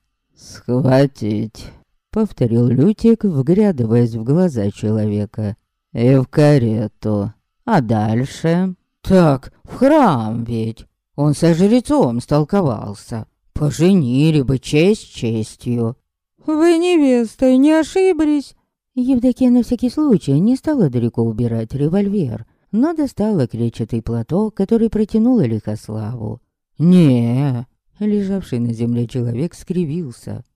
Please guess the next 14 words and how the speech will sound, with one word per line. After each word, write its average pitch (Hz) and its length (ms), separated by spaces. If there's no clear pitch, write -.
«Он 135 260
сказал 131 540
из 131 140
двух 127 320
девок 113 560
старшую 117 840
брать». 107 560
«Эки 190 560
у 170 140
вас, 113 360
панночка 120 600
Евдокия, 120 800
поклонники 117 920
страстные». 107 1000